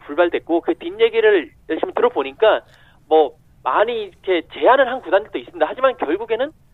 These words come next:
코로나 일구 때문에 각 팀들이, 어, 그 주머니에서 꺼낼 수 있는 돈들이 좀 줄어들면서 여러 가지가 안 맞고,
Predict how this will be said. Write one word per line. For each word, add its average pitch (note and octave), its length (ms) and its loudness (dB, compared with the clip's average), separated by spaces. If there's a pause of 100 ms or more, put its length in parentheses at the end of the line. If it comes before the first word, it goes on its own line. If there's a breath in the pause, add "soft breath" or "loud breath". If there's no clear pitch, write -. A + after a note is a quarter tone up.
코로나 E4 320 2
일구 D#3+ 220 0
때문에 D3 260 0
각 - 180 -12 (160)
팀들이, E3+ 480 0 (240 soft breath)
어, A2+ 280 0 (300)
그 B2+ 160 -12
주머니에서 F#3 720 2 (280)
꺼낼 B3 300 2
수 A3+ 60 -8
있는 G3 120 -8
돈들이 D#3 560 -4
좀 G3 200 -4
줄어들면서 D#3 720 0
여러 A#2+ 160 0
가지가 A#2+ 340 -2
안 A#2+ 160 -18
맞고, F#3 420 0